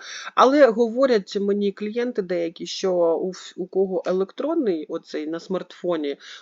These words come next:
посттермінал, то він там настільки дешевший, чим фізичний, е, що й з ним і приємно працювати. Подумайте, обіграйте це все, тому що це, обігруйте це все, тому що це все вам платити, не мені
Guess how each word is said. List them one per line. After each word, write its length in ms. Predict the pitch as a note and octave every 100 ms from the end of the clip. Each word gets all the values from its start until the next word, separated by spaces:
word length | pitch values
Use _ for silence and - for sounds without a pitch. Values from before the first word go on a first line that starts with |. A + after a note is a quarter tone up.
| _
посттермінал, 720 | E3+ - E3+ E3 D#3+ D3+ C#3 _ _
то 100 | A#3
він 300 | B3 B3 G#3 - G#3
там 320 | F#3 F3+ E3 E2 - _ _
настільки 440 | F3 G3 - G3 F#3
дешевший, 760 | F3+ - B3 B3+ - E3+ E3 - - _ _
чим 300 | - F3+ E3+
фізичний, 720 | - F3+ F3 E3+ - D3+ C#3 _ _ _ -
е, 220 | E3 D3+
що 180 | D3+ F#3
й 180 | F#3 C#3+
з 80 | E3+
ним 220 | G#3 G3+
і 100 | F#3
приємно 680 | F#3 F3 F3 F3+ E3+ D3 -
працювати. 680 | - D3 - D3+ E3 - F3+ _ _ _ _ _ _
Подумайте, 720 | - G#3+ B3+ D#4 C4 - C#3 - _ _
обіграйте 800 | F3 F3 F#3 F#3+ G3+ A#3+ B3+ F#3
це 200 | - D3+
все, 300 | D3+ - D3
тому 280 | - E3+ E3+
що 200 | - E3
це, 180 | E3+
обігруйте 600 | D3+ F3 G3+ G#3 F3+ D3+
це 140 | D3+ D#3
все, 200 | - D3
тому 240 | D3+ D#3+
що 160 | - E3
це 140 | -
все 200 | D#3 -
вам 240 | D#3+ F3 F#3+
платити, 560 | F3 F3 G#3+ F#3+ - -
не 140 | F3
мені 380 | F3 F#3 G3+